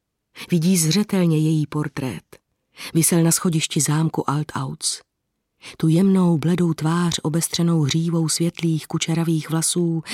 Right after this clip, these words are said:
má stále před očima. Prý je mamince podobná.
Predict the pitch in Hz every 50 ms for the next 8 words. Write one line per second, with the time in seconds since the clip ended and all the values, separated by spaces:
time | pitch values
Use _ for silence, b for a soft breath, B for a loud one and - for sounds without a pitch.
0 | B B - 156 165 160 - - - - 165 165 170 165 156 151 - - 147 -
1 | - 143 - - - 147 139 135 - _ _ _ _ _ _ _ _ _ _ _
2 | _ _ _ _ _ B B B B - - 156 151 151 156 151 143 147 143 147
3 | 143 - - 139 - 151 147 139 123 - 127 127 131 139